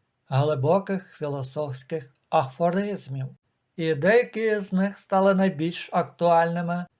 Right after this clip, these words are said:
саме у нашу добу. Наприклад, оцей: «Люди провадять війни та руйнують усе навколо. Земля повинна була б розверзнутися та поглинути їх.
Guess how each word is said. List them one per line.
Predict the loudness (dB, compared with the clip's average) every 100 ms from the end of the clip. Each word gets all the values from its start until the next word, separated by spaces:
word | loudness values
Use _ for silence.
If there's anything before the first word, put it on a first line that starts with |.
| _ _
саме | -6 2 4 4 2 0
у | -10
нашу | -4 -2 -2 -6 -4
добу. | -2 -2 -4 -4 -8 -14 _ _ _ _ _
Наприклад, | -2 0 2 2 2 2 2
оцей: | 0 0 0 0 -4 -12 _ _ _ _ -6
«Люди | 0 2 2
провадять | 0 0 2 4 4 4 0 -2
війни | -2 -2 0 -2 -4 0
та | 2
руйнують | 2 0 -2 0 2 0 -4 -12
усе | -10 -8 -2 0
навколо. | 2 2 0 0 2 2 0 -4 -10 _ _ _ _ -12
Земля | -4 -2 2 4 4
повинна | 4 2 2 2 2 2
була | 4 4 4
б | 0 -14 _ -8
розверзнутися | 0 2 2 2 2 2 0 -4 0 0 0 -4 -2 -2
та | -2 -2
поглинути | 0 0 2 2 2 -2 -2 -2
їх. | 0 -2 -4